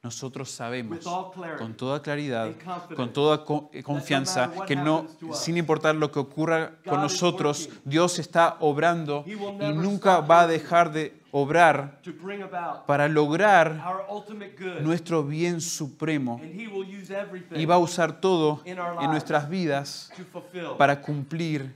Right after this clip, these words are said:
Speaker 2: his eternal
Speaker 1: su
Speaker 2: purpose
Speaker 1: propósito
Speaker 2: for us.
Speaker 1: eterno para nosotros".
Speaker 2: Listen,
Speaker 1: Escuchen,
Speaker 2: Paul is saying,
Speaker 1: Pablo está diciendo,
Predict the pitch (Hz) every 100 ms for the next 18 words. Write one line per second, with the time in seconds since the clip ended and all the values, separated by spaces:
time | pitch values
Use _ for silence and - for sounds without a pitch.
0 | - 185 185 180 190 185 170 - 180 180
1 | 180 - 143 143 165 160 160 156 160 156
2 | - _ - 135 147 143 147 143 147 143
3 | - 127 117 110 - 127 113 101 - -
4 | _ _ 156 185 - 127 - _ - 120
5 | - 156 - 113 104 _ _ _ _ _
6 | - 196 214 208 190 - 190 170 120 _
7 | _ - 147 165 160 - 147 135 - 156
8 | 147 120 110